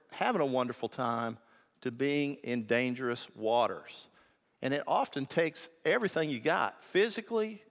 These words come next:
mentally, emotionally even, to keep your wits about you to be able to swim back to a safe place. It's not an easy thing to do. You know, that same kind of danger is just as real for believers.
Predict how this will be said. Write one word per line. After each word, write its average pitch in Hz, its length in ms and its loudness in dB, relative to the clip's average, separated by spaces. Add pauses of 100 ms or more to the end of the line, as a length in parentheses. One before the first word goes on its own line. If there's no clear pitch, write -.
(140)
mentally, 202 640 2 (560)
emotionally 127 640 2
even, 113 400 -2 (560)
to - 80 -6
keep - 260 -8
your 185 80 0
wits 214 280 -2
about 120 340 2
you 123 100 0
to - 140 -10
be 139 200 0
able 143 180 0
to 131 200 -4
swim 139 560 -2 (160)
back 113 320 2 (280)
to 120 140 -4
a 113 60 -2
safe 110 400 -4
place. - 480 -6 (240)
It's 120 160 -8
not 127 220 2
an 120 80 -6
easy 110 240 -8
thing 104 220 -8
to 123 60 -8
do. 220 280 -10 (840)
You 165 80 -4
know, 185 240 4 (140)
that 170 180 4
same 202 400 2
kind 160 340 0
of 131 120 -2
danger 120 600 0 (460)
is 127 200 -4
just 175 420 -2
as 147 140 -4
real 131 320 2
for 123 160 -4
believers. 113 720 -4